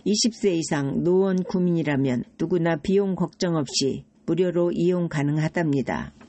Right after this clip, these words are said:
센터에서는 혈압과 혈당, 콜레스테롤 등 대사증후군 위험 요인에 대한 정밀 검사는 물론,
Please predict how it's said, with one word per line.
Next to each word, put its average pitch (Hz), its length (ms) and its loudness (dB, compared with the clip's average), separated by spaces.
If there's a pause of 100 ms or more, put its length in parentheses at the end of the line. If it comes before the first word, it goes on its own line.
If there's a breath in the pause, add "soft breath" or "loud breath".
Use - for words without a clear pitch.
(160)
센터에서는 196 1000 2
혈압과 214 600 0
혈당, 196 580 0 (160)
콜레스테롤 190 880 0
등 139 320 0 (100)
대사증후군 175 840 0
위험 170 420 0
요인에 160 380 2
대한 151 340 0
정밀 170 400 0
검사는 165 560 0
물론, 139 420 0